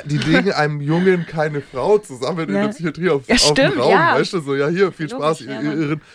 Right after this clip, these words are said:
Speaker 1: Sondern da hatte eine komplette
Speaker 2: <laughs>
Speaker 1: Halluzination,
Speaker 2: Aha.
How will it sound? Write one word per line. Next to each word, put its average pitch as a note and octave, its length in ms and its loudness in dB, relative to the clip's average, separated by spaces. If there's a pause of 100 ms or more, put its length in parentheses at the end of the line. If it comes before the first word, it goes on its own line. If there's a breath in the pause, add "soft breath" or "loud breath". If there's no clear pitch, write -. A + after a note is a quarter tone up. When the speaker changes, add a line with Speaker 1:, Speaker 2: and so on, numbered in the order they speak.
(120 loud breath)
Speaker 1:
Sondern D#3 220 0
da C#3+ 180 0
hatte E3+ 200 2
eine F3 120 4
komplette G3+ 880 2
Speaker 2:
<laughs> - 0 -
Speaker 1:
Halluzination, F3 1080 0 (180)
Speaker 2:
Aha. G#3 360 2